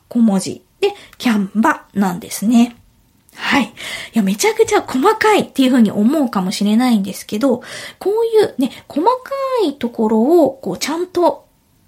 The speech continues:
書けない、適当にしてしまう人は、こう、仕事もちょっと雑なんじゃないかっていう印象を相手に与えてしまう可能性が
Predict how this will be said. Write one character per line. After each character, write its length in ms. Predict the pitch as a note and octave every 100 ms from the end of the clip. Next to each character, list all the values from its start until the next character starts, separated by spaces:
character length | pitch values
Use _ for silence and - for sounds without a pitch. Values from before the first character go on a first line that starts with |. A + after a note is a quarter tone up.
| -
書 80 | A#3
け 160 | - C#4
な 140 | G#3+
い、 140 | - _ _ _
適 220 | A#3+ B3
当 200 | F4+ D#4+
に 200 | D#4 -
し 80 | -
て 120 | C4+
し 100 | C4
ま 160 | B3+ B3
う 60 |
人 200 | A#3 A#3
は、 220 | A#3+ D4 - - - - -
こ 120 | G3
う、 40 |
仕 220 | - -
事 320 | A3 G#4 - A#4+ A#4+ B4+
も 80 | E4
ち 120 | -
ょ 20 | F4
っ 40 |
と 200 | - -
雑 320 | - A#3 -
な 80 | A4 B4 B4+
ん 20 | A4
じ 100 | F4
ゃ 40 |
な 140 | D#4
い 100 | C#4
か 140 | - G3+
っ 100 | - _ -
て 100 | F#4
い 60 |
う 120 | G4 -
印 320 | D#4 D#4+ -
象 160 | D#4+ D4+
を 240 | F4 D#4
相 200 | A3+ B3
手 140 | B3+ D#4
に 180 | F#3+ -
与 320 | G3 - D4
え 60 | E4
て 120 | E4
し 140 | D4+ D4+
ま 160 | D4
う 60 | C#4
可 160 | - C#4
能 180 | C4
性 240 | B3 B3+ A#3+
が 220 | A#3